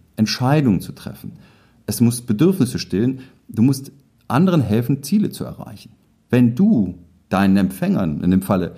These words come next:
hilfst, Ziele zu erreichen, dann wage ich mal die Prognose, dann erreichst auch du deine Ziele. Nochmal, das ist echt spannend und wichtig.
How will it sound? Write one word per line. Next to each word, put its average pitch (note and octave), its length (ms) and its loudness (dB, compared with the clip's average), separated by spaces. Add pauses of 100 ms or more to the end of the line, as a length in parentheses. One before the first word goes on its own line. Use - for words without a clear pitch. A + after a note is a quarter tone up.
(140)
hilfst, - 520 -4
Ziele - 260 0
zu - 140 -4
erreichen, F#2+ 540 -6 (320)
dann G2 280 2
wage E3+ 260 0
ich G3 100 -2
mal F3 140 0
die E3 80 2
Prognose, B2+ 580 0 (220)
dann G#2+ 140 0
erreichst G#2+ 420 -2
auch - 140 -14
du A2 260 0
deine - 280 -6
Ziele. - 340 -12 (640)
Nochmal, B2 380 2
das F2 160 -8
ist B2 160 -6
echt - 280 -10
spannend C#3 480 0
und B2 120 2
wichtig. - 380 -4